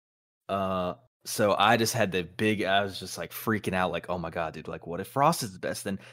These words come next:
then I have to be Venthyr." But then, like, what if for some fights, you know, what if I don't play Frost for every fight? What if I play Fire for some fights, dude? But then I, then I wanna be Night Fae. I don't wanna be, dude, it was, it was bad. I ended up picking Night Fae because it seems like the all-around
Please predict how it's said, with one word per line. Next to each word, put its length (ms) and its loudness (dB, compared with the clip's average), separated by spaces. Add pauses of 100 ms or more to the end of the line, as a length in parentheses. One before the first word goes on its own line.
then 80 0
I 80 4
have 220 4
to 80 -4
be 120 0
Venthyr." 380 -8
But 120 -8
then, 120 0
like, 200 0 (160)
what 160 2
if 80 -4
for 120 -6
some 260 -2
fights, 480 -4 (260)
you 100 0
know, 80 4
what 120 4
if 80 -2
I 60 4
don't 160 4
play 120 2
Frost 280 0
for 80 4
every 160 2
fight? 240 2
What 100 0
if 60 0
I 20 0
play 140 0
Fire 280 0
for 120 -8
some 180 -2
fights, 280 -4
dude? 120 -4
But 120 -4
then 120 0
I, 60 2
then 160 0
I 20 0
wanna 160 -2
be 80 -2
Night 160 0
Fae. 100 -2
I 40 -2
don't 80 -2
wanna 140 -4
be, 80 -10 (180)
dude, 280 -2
it 120 4
was, 320 -2 (580)
it 80 -4
was 160 -2
bad. 320 -6
I 80 0
ended 160 6
up 120 6
picking 240 4
Night 260 2
Fae 260 0 (160)
because 280 0
it 80 -4
seems 360 -2
like 220 -2
the 240 0 (920)
all-around 840 2